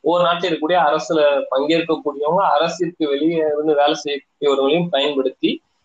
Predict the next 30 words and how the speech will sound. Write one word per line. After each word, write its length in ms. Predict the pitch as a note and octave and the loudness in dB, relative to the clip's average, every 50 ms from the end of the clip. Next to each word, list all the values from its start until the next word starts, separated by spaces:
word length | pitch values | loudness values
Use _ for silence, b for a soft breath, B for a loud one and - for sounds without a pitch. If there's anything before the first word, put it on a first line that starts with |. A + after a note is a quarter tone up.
| _ _ | _ _
இப்ப 300 | - C#3+ - - C#3 C3+ | -4 -4 -2 0 0 0
மரபார்ந்த 640 | C3+ C#3 D3+ E3+ F3+ F3+ F#3+ G3 G3+ G#3 G#3+ G#3+ G3+ | 0 0 0 0 0 0 2 0 0 0 -2 -2 -2
வழிகள்ல 440 | F3+ E3+ E3+ F3+ F#3 F3 E3+ D#3+ - - | 0 0 0 0 0 0 0 -2 -2 -2
போர் 200 | D#3 D#3+ E3 D#3 | -2 0 0 0
நடத்துவோம், 440 | D3+ C#3 C#3 C3+ - C#3+ C#3 C3+ - | 0 -2 -2 -2 -2 -2 0 0 0
அது 300 | - C#3 C#3 D3 D3+ D3+ D3 - C#3 | 0 0 0 0 0 -2 -4 -6 -4
மூலியம் 300 | C#3 C#3 D#3+ G3+ A3+ A3+ - _ _ _ _ _ | -2 0 2 0 0 -2 -6 _ _ _ _ _
இந்த 220 | - C#3+ D3 C#3+ C#3+ | -4 -2 0 0 0
எந்த 300 | C#3 C#3 D3 E3+ F3 G3+ | 0 0 0 0 0 0
ஒரு 160 | G3 F#3+ F3+ | 0 2 2
மரபுகளும் 580 | F3 D#3+ D#3 D#3+ F3+ F3+ F3 E3+ F3 F#3 F#3+ F#3 | 0 0 0 0 -2 -2 -4 -4 -4 -2 -2 0
இல்லாத 420 | E3 D#3 D#3 E3 E3+ F3+ F#3 F3 | 0 0 2 2 2 2 2 0
ஒரு 140 | D#3+ D3+ D3+ - - | 0 -2 -2 -6 -10
புதிய 320 | E3 E3 G3+ G#3 G3+ F#3 | -8 -4 -2 0 2 2
வழியிலையும் 540 | E3 D3+ D3+ D#3 D#3 D#3 D#3 D3+ E3 F3 F3 | 2 2 2 2 2 2 0 0 2 2 2
ஒரு 200 | D#3 D3+ D#3+ D#3 - _ | 2 2 0 -2 -4 _
போரை 340 | - D#3+ E3 F3+ F3+ F3+ D#3+ - | -2 0 0 2 2 0 0 0
நடத்தி, 640 | D#3 D3 D#3 D#3+ E3 - - - - A3+ C4 A#3 D3+ - - _ _ _ _ _ _ - | -2 0 0 0 -4 -4 -8 -8 -6 -4 -4 -6 -8 -12 -18 _ _ _ _ _ _ -2
ஆஹ், 560 | C3+ C#3 C3+ C3+ C3+ C3 C3 C3 C3 B2+ C3 - _ _ _ | 0 0 2 2 2 2 2 0 0 -2 -4 -8 _ _ _
ஒரு 240 | - C#3 C3+ C3+ D3 | -8 -6 -2 0 0
நாட்டினுடைய 360 | D#3 F3 E3+ E3 D#3 D3 C#3+ | 0 -2 -2 -4 -4 -2 -2
ஆட்சியை 400 | C#3 C#3+ D3 - - - D#3 C#3 C#3 | 0 0 -2 -2 -2 -4 -4 -2 0
கவிழ்க்கிறதுக்கு 520 | C3+ C#3 D3 D3 C#3 D3 C3+ C3+ C3 C3+ | 0 0 0 -2 -2 -2 -2 0 0 2
தான் 300 | D3 E3 E3 D3 C3+ - - C#3+ | 2 2 2 0 -2 -2 -2 0
ஹைபிரிட் 380 | D#3 D#3 D#3 - D3 C#3 C#3 - | 0 0 -2 -2 -6 -6 -6 -4
வார், 320 | C3+ C#3 C#3 C#3 C3+ - - - | -2 0 0 0 -2 -6 -4 -2
கலப்பின 440 | C#3+ E3 E3 E3 - D#3 D3+ C#3 C#3 - | -2 -2 -2 -2 -2 -2 -2 -2 -4 -4
போர் 200 | - D3 D#3 D#3 | -2 0 2 2
அப்படின்றத 640 | D3 C3+ C3+ C3+ - C#3+ C3+ C#3 C3+ C#3 D3+ D#3+ D3+ | 2 0 0 -2 -6 -6 -2 0 2 2 2 2 2
அமெரிக்கா 800 | C#3 C3+ C3+ C#3 C#3+ D3 C#3+ C3+ - - C#3 C3 C3 C3 C3 B2+ | 2 2 2 2 0 0 0 -4 -2 -2 0 2 2 0 -2 -6